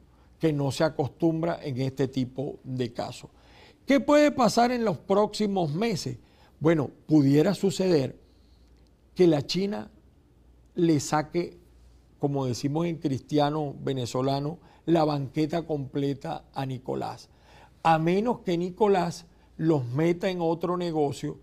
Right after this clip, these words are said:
pero por ejemplo en el negocio gasífero ya no los metió, porque en el negocio gasífero,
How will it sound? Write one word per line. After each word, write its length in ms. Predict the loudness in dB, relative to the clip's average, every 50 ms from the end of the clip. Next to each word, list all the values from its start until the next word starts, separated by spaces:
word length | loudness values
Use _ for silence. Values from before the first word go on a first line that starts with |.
| -20 _ _ _ _ _ _
pero 260 | 0 2 2 4 2
por 160 | 2 2 2 2
ejemplo 580 | 2 2 2 0 0 0 2 2 0 0 -2 -6
en 180 | -4 -2 -2 0
el 180 | 0 0 0
negocio 540 | 0 0 2 2 2 2 2 2 2 2 2
gasífero 760 | 4 2 0 0 0 -2 -2 -2 0 0 -2 -2 -2 -2 -6 -8
ya 240 | 0 2 2 2
no 160 | 4 4 2 2
los 200 | 2 2 0 -4
metió, 440 | -6 -8 -6 0 0 0 0 0 -6 -18 _ _ _ _ _ _ _ -20 -20 _ _ _ -8 0
porque 280 | 0 2 2 2 0
en 80 | 0 0
el 140 | -2 -2 -2
negocio 440 | -2 0 2 2 2 4 2 2
gasífero, 600 | 2 2 0 0 -2 -2 0 -2 -2 -2 -4 -6